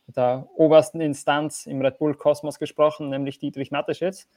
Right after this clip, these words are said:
Und dass da eben die meisten Gespräche stattgefunden haben. Und jetzt fühlen sich, äh, Horner und ein Helmut Marko und wie die ganzen Granden in Milton Keynes heißen, so ein bisschen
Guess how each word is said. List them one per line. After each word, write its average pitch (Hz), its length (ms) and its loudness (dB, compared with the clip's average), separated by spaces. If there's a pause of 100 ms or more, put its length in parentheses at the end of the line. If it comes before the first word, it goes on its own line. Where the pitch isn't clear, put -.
(340)
Und - 160 0
dass 143 220 2
da 147 280 6
eben 127 220 0
die 120 80 -4
meisten 120 300 -2
Gespräche 139 280 -6
stattgefunden 143 580 -2
haben. 165 260 2 (120)
Und - 140 -6
jetzt 151 180 2
fühlen 165 320 -2
sich, 160 400 -8
äh, 135 380 -2 (180)
Horner 160 540 2
und 135 480 -10
ein 127 380 -6 (140)
Helmut 139 280 -2
Marko 143 360 -2
und 147 140 -6 (160)
wie 139 80 -10
die 135 80 -6
ganzen 135 320 -4
Granden 143 540 -2 (440)
in 143 120 -4
Milton 147 260 -2
Keynes 156 360 -6
heißen, 151 340 2
so 143 80 -2
ein 135 80 -4
bisschen 139 520 -4